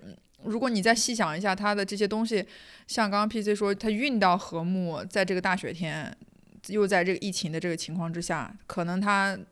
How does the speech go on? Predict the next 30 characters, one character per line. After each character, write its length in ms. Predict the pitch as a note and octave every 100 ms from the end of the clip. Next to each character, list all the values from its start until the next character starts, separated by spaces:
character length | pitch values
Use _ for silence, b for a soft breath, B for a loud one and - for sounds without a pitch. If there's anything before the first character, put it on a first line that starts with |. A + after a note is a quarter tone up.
| _
的 140 | - F#3
各 100 | G#3
方 140 | G3+
面 160 | F#3 F#3+
手 240 | F#3 D3
续 180 | F3+ E3
跟 380 | F#3 F#3 F#3 G3+ b b b b b b
这 120 | - F#3+
个 60 |
叫 80 | F#3
什 60 | E3+
么 80 | F#3
种， 360 | G#3 E3+ D#3 - -
种 260 | F3 E3
类 320 | G3+ A3 F#3
的 580 | F3 F3+ E3+ D#3 D3+ D3
稀 320 | - - A#3+
缺， 360 | A#3 A#3 A3 G#3
就 120 | G#3
导 220 | F#3+ D3+
致 160 | E3 G#3
了 100 | F3+
它 220 | F3+ F3
可 140 | F3+ D#3
能 100 | E3
各 140 | F#3+
方 160 | F3+ F3
面， 280 | E3 D#3+ - - _ _ _ _ _ _ -
就 120 | G#3
是 160 | F#3